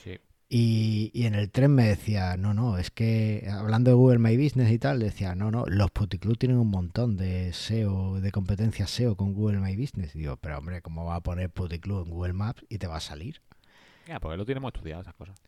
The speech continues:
Speaker 2: Pues sale, tío. <laughs> Sí, lo tiene muy estudiado. <laughs>
Speaker 1: Vamos a ver. Ah, tú no lo sabías, yo tampoco lo sabía. Él lo sabía, pues será por algo. <laughs>
Speaker 2: No,
Speaker 1: Digo
Speaker 2: pues
Speaker 1: yo.
Speaker 2: porque lo contratan pa' eso.
Speaker 1: Ya, ya,
Speaker 2: Lo
Speaker 1: ya.
Speaker 2: contratan
Speaker 1: Ahora
Speaker 2: pa'
Speaker 1: va a
Speaker 2: que
Speaker 1: ser
Speaker 2: mejore
Speaker 1: para
Speaker 2: el
Speaker 1: eso.
Speaker 2: seo.
Speaker 1: Ahora va a ser
Speaker 2: Y,
Speaker 1: para eso.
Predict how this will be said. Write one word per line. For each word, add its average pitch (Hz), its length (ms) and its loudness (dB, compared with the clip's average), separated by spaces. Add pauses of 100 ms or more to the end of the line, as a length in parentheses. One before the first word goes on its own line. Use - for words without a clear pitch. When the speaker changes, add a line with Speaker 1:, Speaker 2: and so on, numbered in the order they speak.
(160)
Speaker 2:
Pues 101 200 0
sale, 117 320 0
tío. - 260 0
<laughs> - 720 4
Sí, - 160 2
lo 165 120 4
tiene 135 180 0
muy 139 100 2
estudiado. 139 500 0 (400)
<laughs> - 560 -8
Speaker 1:
Vamos 190 220 -4
a 131 240 0
ver. 107 120 -4 (520)
Ah, 127 80 -12
tú 170 140 0
no 196 80 4
lo 165 60 4
sabías, 110 400 -2
yo 143 80 0
tampoco 147 300 0
lo 120 60 2
sabía. 92 340 -6 (200)
Él 113 100 -8
lo - 60 4
sabía, - 180 8 (120)
pues - 120 -4
será 113 140 -4
por 147 140 2
algo. 170 320 0
<laughs> - 120 -12 (200)
Speaker 2:
No, - 220 -12
Speaker 1:
Digo 135 160 0
Speaker 2:
pues 143 120 4
Speaker 1:
yo. 135 40 4
Speaker 2:
porque 147 240 6
lo 147 120 10
contratan 156 460 10
pa' 143 180 12
eso. 170 360 8 (240)
Speaker 1:
Ya, 131 280 4
ya, 117 280 -4
Speaker 2:
Lo 139 120 4
Speaker 1:
ya. 127 40 4
Speaker 2:
contratan 151 420 10
Speaker 1:
Ahora 147 40 10
Speaker 2:
pa' 165 40 12
Speaker 1:
va 170 40 12
a 160 40 12
Speaker 2:
que 160 60 12
Speaker 1:
ser 160 140 12
Speaker 2:
mejore 143 160 8
Speaker 1:
para 151 120 10
Speaker 2:
el 139 60 6
Speaker 1:
eso. 117 100 0
Speaker 2:
seo. 131 280 2 (200)
Speaker 1:
Ahora 120 180 0
va 123 40 0
a 123 40 -2
ser 131 100 4
Speaker 2:
Y, 151 100 10
Speaker 1:
para 85 240 -4
eso. - 180 -18